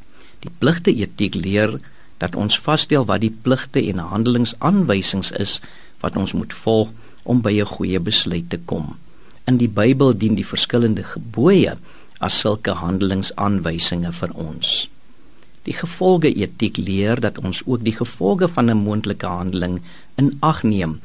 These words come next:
voordat ons besluit watter keuse die regte een is.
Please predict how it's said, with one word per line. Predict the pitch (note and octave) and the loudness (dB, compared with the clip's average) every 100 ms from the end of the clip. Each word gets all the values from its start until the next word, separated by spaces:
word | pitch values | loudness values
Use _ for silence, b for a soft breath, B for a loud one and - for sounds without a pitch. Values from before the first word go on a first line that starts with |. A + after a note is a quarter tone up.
| B B | B B
voordat | - C3 C3+ C#3 | -4 2 4 2
ons | - G#2 | 0 -2
besluit | F2+ G2+ - G#2 - | -2 -2 2 0 0
watter | E2+ F2 A2+ - | -2 0 -2 -2
keuse | G#2 F2+ - F#2 | -2 -2 -2 -4
die | - F2 | -4 -6
regte | F2+ F#2+ - A2 E2 | -2 -4 -4 -6 -4
een | G2 D#2+ C#2+ D2 | -6 -6 -8 -10
is. | - - | -8 -8